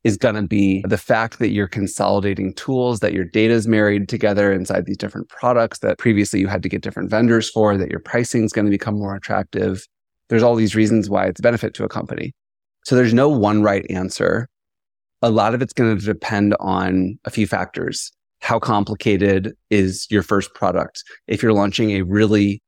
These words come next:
gnarly, challenging first product, you might have to wait longer to build your next one because so much energy has to go into the first.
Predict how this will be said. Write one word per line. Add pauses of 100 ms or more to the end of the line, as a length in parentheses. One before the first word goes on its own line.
(160)
gnarly,
challenging
first
product,
you
might
have
to
wait
longer
to
build
your
next
one
because
so
much
energy
has
to
go
into
the
first.